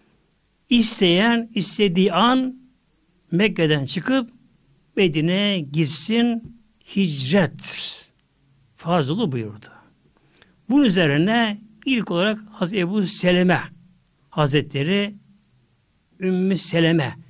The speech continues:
eşiyle birlikte o yola çıktı. Arkadan diğer sahabeler,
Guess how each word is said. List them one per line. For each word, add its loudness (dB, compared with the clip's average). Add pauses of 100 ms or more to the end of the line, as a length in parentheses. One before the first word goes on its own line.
(540)
eşiyle 0
birlikte -4 (460)
o -2
yola 0
çıktı. -6 (520)
Arkadan 0
diğer 0
sahabeler, -4